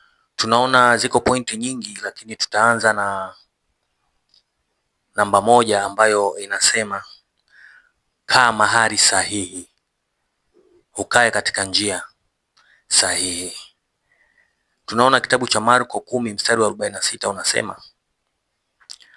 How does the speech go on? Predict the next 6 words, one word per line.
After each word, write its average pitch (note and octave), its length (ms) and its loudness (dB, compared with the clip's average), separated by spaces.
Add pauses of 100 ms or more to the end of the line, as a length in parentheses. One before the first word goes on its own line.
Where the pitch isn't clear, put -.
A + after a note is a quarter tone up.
(400)
wakati B2+ 460 0
Yeriko, A#2 680 2 (300)
hata B2+ 320 2
alipokuwa A2+ 580 4
akishuka - 720 2 (640)
kutoka A2 1160 2